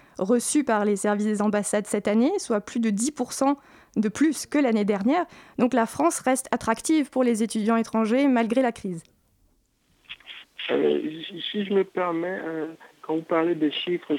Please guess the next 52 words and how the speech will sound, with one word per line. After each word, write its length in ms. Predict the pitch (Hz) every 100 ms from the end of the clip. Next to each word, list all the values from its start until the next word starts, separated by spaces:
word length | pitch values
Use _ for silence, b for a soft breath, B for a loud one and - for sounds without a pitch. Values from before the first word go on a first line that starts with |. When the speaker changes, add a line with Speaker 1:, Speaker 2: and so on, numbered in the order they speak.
| -
Speaker 2:
cent 180 | 170 160
vingt 160 | 160
mille, 180 | 165 180 -
c'est 120 | 156 -
pour, 260 | 180 160 156 143 -
quand 140 | 175
vous 120 | 180
dites 220 | 165 170 - -
l'année, 280 | 156 160 156 -
cette 180 | - -
année 380 | 185 185 233 269
deux 200 | 165 143
mille 200 | 175 175
vingt 200 | 160 165 170
et 20 |
un 120 | 196
ou 200 | - 170
l'année, 460 | 160 160 165 165 160
euh, 260 | 147 143
Speaker 1:
Deux 160 | 143 254
mille 160 | - -
vingt 180 | - -
et 40 |
un, 180 | 208 190 -
Speaker 2:
deux 60 | 208
mille 40 |
vingt ? 40 |
Speaker 1:
oui. 40 | - _ _ _ - _ _ _
Speaker 2:
Ah, 160 | 190 180
le 240 | 160 190
deux 200 | 170 226
mille 120 | 233
vingt 240 | 185 185 -
et 60 |
un, 100 | 175 - - -
ah, 100 | -
d'accord, 320 | 165 - 165
ah, 100 | 156 143
c'est, 120 | -
merci 300 | 143 147 - 190
pour 100 | 160
le 60 | 139
chiffre, 240 | 226 160 151
je 60 |
le, 320 | 139 139 135 - B B
Speaker 1:
<laughs> 220 | B -
Speaker 2:
j'avais 200 | 139 151
pas 180 | - 180
le 80 |
chiffre 380 | 160 - 160 -
aussi 280 | 147 135 -
précis. 540 | - 147 143 - 202